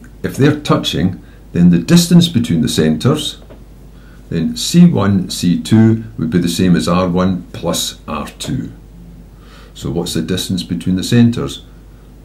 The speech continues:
Well, that means you're going from, I'll just put it down here, negative three, negative five to that. Now you could put that in a big formula,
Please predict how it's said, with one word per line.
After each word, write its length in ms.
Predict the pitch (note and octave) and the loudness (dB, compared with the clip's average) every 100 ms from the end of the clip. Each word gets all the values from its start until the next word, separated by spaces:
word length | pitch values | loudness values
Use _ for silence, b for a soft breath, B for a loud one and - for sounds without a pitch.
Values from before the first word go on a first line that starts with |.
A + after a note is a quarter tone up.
| - - - | -20 -20 -6
Well, 220 | - - - - - - - - - - - - - - | -4 -4 -12 -20 -20 -20 -20 -20 -20 -20 -20 -20 -20 -6
that 200 | G2+ F2 | -2 0
means 240 | F#2 F2+ | 4 4
you're 80 | F2 | 4
going 300 | E2+ F2+ E2+ | 2 4 4
from, 680 | E2 - C3+ D#2 F#2 C3+ B2 - - - - - | 2 0 2 2 2 0 -2 -12 -20 -20 -20 -18
I'll 80 | - | -16
just 120 | - | -12
put 120 | - | -12
it 80 | - | -10
down 160 | - - | -10 -8
here, 280 | E2+ G2+ - B B - | -4 -4 -6 B B -4
negative 480 | G2 A#2 A2+ G#2+ E2+ | 4 6 4 0 -2
three, 440 | - G2 G2 F#2 | -2 0 0 -2
negative 500 | C3 E3 - - - | 2 4 4 0 -6
five 380 | - E2 F2 E2+ | -4 0 0 0
to 120 | F2+ | -4
that. 420 | E2+ C#2 C2+ - B B | -6 -6 -8 -12 B B
Now 80 | F#2+ | -6
you 80 | E2+ | -4
could 160 | - | -4
put 160 | - - | -4 -4
that 140 | D#2+ | -4
in 80 | D#2 | -8
a 40 | C#2+ | -8
big 200 | C#2+ C#2 | -10 -12
formula, 580 | - D#2+ E2 E2 D#2+ | -8 -4 -4 -4 -8